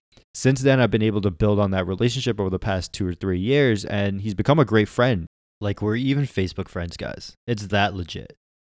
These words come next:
But it's been an awesome experience because I would have never have had this relationship with him if it wasn't for that one event.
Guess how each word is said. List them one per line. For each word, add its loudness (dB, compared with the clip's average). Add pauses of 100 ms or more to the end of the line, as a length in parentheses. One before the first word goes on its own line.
(100)
But 4
it's 0
been 6
an 4
awesome 2
experience -2
because -4
I 4
would 6
have 2
never 0
have 2
had 2
this -4
relationship -4
with -10
him -6 (320)
if -4
it 2
wasn't -2
for -4
that -6
one -4
event. -4